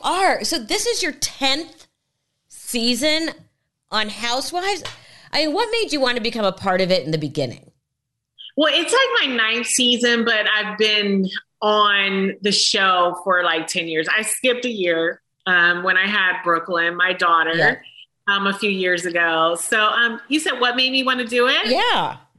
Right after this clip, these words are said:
Speaker 2: Girl, I think I was just, I was in L A. I had been there a hundred years.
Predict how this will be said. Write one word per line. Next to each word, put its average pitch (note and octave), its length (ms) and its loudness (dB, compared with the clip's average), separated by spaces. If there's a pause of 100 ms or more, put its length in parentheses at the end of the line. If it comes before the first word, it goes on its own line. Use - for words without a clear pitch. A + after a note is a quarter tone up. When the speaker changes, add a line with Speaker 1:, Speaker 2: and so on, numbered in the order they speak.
(1000)
Speaker 2:
Girl, F4 360 2
I E4 420 2
think A#4 180 -2
I B4+ 200 4
was - 160 -6
just, F#4+ 320 -6
I - 60 0
was C4+ 180 -6 (120)
in C#4+ 160 -2
L D#4+ 240 2
A. A3 180 2
I G#3 80 0
had G#3+ 180 -4
been G#3+ 160 0
there G#3+ 180 2
a G3+ 40 0
hundred G#3 380 -2
years. E3+ 640 2